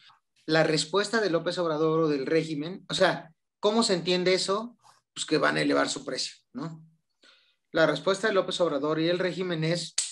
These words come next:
investigación con el sat de desvíos en el gobierno del gobernador de Chia-, del entonces gobernador de Chiapas, Manuel Velasco.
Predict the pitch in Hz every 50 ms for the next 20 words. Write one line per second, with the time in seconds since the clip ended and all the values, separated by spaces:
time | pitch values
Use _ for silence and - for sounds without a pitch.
0 | - - - _ - 156 147 151 143 139 - 151 139 139 131 - 156 143 139 143
1 | 151 147 151 156 156 - 170 156 156 160 165 156 151 151 - - _ _ _ _
2 | _ - 151 147 139 139 143 147 143 139 - 156 147 135 143 143 143 135 131 151
3 | 156 160 160 160 - - _ _ - 131 147 151 151 147 - - - - _ _
4 | _ _ _ _ _ _ _ _ _ - 139 143 143 143 139 131 131 131 139 143
5 | 143 151 143 - - 151 131 123 - 131 127 123 120 - 160 160 160 165 160 156
6 | 143 135 135 135 131 135 143 143 139 139 - 139 131 - 139 135 123 131 135 143
7 | 151 160 160 180 208 233 247 240 - -